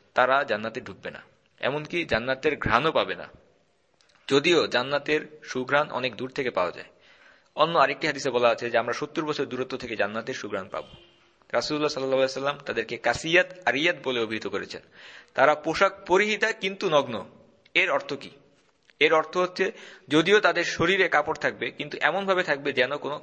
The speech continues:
কাপড়ই নেই। আর বর্তমানে বাজারে দেখা যাচ্ছে যে সামান্য কিছু দড়ি জাতীয় পোশাক কাপড় হিসেবে বিক্রি হচ্ছে,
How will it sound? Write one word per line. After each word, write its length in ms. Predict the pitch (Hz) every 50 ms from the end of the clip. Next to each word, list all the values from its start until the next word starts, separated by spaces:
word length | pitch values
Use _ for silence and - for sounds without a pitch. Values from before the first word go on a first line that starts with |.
| - -
কাপড়ই 360 | - 120 117 143 147 143 139
নেই। 160 | 107 87 78 - _ _ _ _ _ _ _ _ _ _ _ _ _ -
আর 160 | - 117 120
বর্তমানে 460 | 117 135 143 139 - 165 165 160 160
বাজারে 260 | 139 131 131 139 143
দেখা 200 | 131 131 127 147
যাচ্ছে 300 | 143 143 131 - - 131
যে 220 | 123 117 113 120 - - - - - - - _ -
সামান্য 420 | - - 131 143 160 170 175 180
কিছু 220 | 165 165 - 160 131
দড়ি 260 | 120 139 151 160 175
জাতীয় 300 | 165 170 170 170 170 165
পোশাক 320 | 170 156 131 - 135 135 - - - - -
কাপড় 280 | 139 127 - 139 135
হিসেবে 360 | 131 127 - 131 127 135 151 165 - - - -
বিক্রি 240 | 113 104 - 117 101
হচ্ছে, 260 | 95 - - -